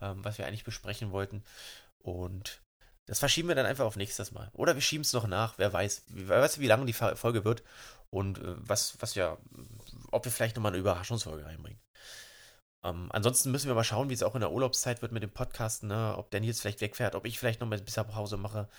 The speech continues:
Ähm, jetzt kommt bestimmt gleich wieder der Shitstorm, ähm, dass wir keine Pause machen dürfen.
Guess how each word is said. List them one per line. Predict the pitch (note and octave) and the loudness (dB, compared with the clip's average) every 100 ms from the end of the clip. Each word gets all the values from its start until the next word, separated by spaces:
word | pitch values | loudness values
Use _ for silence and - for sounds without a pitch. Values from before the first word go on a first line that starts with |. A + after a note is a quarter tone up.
| - - - - | -20 -20 -20 -8
Ähm, | - F#2 F#2 | -2 0 0
jetzt | F2 - | -4 -6
kommt | G2+ | -6
bestimmt | G#2+ A2 G2+ | -4 -4 -2
gleich | F#2+ | -4
wieder | F#2+ F#2+ | -2 -2
der | E2+ | -2
Shitstorm, | F#2 G2 - F#2 G2+ - - - - | -2 -4 -4 -4 -4 -8 -18 -20 -10
ähm, | - F2+ F2+ F#2 | -6 -4 -4 -6
dass | - | -6
wir | - | -4
keine | F2+ | -4
Pause | E2+ F2+ F2+ | -2 -2 -2
machen | E2+ - | -6 -4
dürfen. | F#2+ F2 F#2 | -4 -4 -8